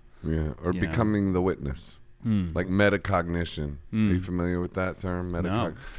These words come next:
Speaker 1: it's the,
Speaker 2: School me.
Speaker 1: it's the idea that, like, uh, it's, we're the only animals that have the ability of metacognition, which is, like, we can, apparently, that's what I heard. I
Speaker 2: Yeah.
Speaker 1: I don't, I'm not a <laughs> scientist. I'm not making
Speaker 2: Yet.
Speaker 1: up these theories.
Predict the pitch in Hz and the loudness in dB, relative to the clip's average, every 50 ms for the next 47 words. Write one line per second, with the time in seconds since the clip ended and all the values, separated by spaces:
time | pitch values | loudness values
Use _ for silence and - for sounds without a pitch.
0 | - - - - - 90 - - - - 92 87 85 104 113 120 113 95 80 82 | -14 -14 -12 -8 -6 -6 -6 -6 -2 0 2 2 2 2 2 2 0 -2 -2 0
1 | 101 107 104 - - 123 120 113 113 113 113 107 95 110 120 123 117 117 117 110 | 2 0 0 0 2 4 6 8 8 8 8 6 4 0 2 4 6 6 6 4
2 | 101 110 107 92 80 95 98 95 92 90 82 - 92 90 85 71 90 95 - - | 4 4 4 4 4 4 4 6 4 4 2 0 0 0 0 0 -2 -4 -6 -8
3 | - 85 101 110 123 131 123 123 117 113 113 110 110 107 101 101 101 101 104 104 | -8 -2 4 4 6 6 6 4 4 4 2 2 2 2 2 2 2 2 2 2
4 | 101 98 95 92 90 80 87 87 85 78 - - - - - 82 85 87 87 87 | 2 2 0 -2 -2 -2 -2 -2 -2 -2 -2 -8 -12 -12 -12 -10 -4 -2 -2 0
5 | 87 87 85 82 80 71 78 85 85 85 80 76 73 69 71 71 78 78 76 71 | 0 0 -2 -2 -2 0 0 2 2 2 0 0 -2 -4 -4 -6 -6 -6 -6 -6
6 | 71 - 80 78 73 76 73 78 80 76 - - 69 64 65 67 - - 71 67 | -8 -8 -6 -6 -6 -4 -4 -4 -6 -6 -6 -6 -6 -6 -6 -6 -8 -8 -10 -10
7 | - - 71 69 65 - - - - - - - - - - - - 80 87 90 | -8 -6 -6 -6 -6 -8 -12 -18 -18 -16 -14 -14 -14 -14 -16 -10 -4 -2 0 0
8 | 80 - - - 87 80 76 73 73 - - 78 76 - - 92 87 82 78 67 | -2 -2 -4 -4 -2 -2 -2 -2 -4 -6 -6 -6 -2 0 0 2 2 0 0 -2
9 | 71 71 69 69 65 65 69 71 - - 76 65 65 65 65 69 60 58 58 57 | -4 -4 -4 -4 -6 -6 -8 -10 -10 -10 -8 -6 -6 -6 -6 -6 -6 -8 -8 -10
10 | 60 - - 101 92 85 - - 76 76 73 69 65 - 80 82 82 78 78 78 | -8 -4 0 0 0 0 -2 -4 -6 -6 -6 -6 -6 -6 -6 -4 -4 -4 -4 -4
11 | - - 113 110 78 90 92 78 - - 78 73 - - 110 107 - 123 120 110 | -2 -2 0 0 0 0 -2 -2 -2 -4 -4 -2 2 4 4 4 4 4 0 2
12 | 98 95 101 101 - 113 135 139 123 95 - 82 92 98 - - - 98 92 85 | 2 2 2 4 6 8 8 8 8 6 4 0 -2 -2 -2 -2 -2 0 2 2
13 | 82 80 78 | 2 2 0